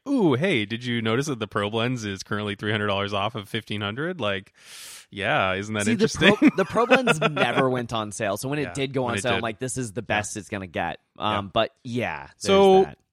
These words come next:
Speaker 1: I mean, yeah, i-, if you're a hobbyist, it becomes very difficult. Um, I feel like that just
Speaker 2: You don't use your personal kit for work, right? You use work gear?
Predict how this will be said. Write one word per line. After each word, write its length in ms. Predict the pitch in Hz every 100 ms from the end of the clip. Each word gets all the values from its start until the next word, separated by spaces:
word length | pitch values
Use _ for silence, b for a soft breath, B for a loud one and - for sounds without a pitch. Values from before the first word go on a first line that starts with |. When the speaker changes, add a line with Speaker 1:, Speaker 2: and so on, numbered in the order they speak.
| -
Speaker 1:
I 120 | 180
mean, 220 | 196 196
yeah, 340 | 185 170 170 131 B -
i-, 160 | 147 -
if 140 | 151
you're 120 | 208 196
a 40 |
hobbyist, 540 | 123 135 139 139 - 120
it 20 |
becomes 400 | 117 - 113 101
very 640 | 98 107 104 107 107 110
difficult. 680 | 104 101 104 107 107 - - -
Um, 600 | 107 101 98 98 98 101 _ -
I 100 | 113
feel 300 | - - 139
like 260 | 120 107 -
that 180 | 104 -
just 180 | 104
Speaker 2:
You 100 | 190
don't 320 | 240 185 185 170
use 240 | 165 160
your 120 | 147
personal 420 | - 131 123 123
kit 200 | 113 123 -
for 160 | 104
work, 380 | 87 90 69 -
right? 200 | 95 104
You 120 | 90
use 200 | 98 87
work 220 | 85 95 -
gear? 320 | 135 139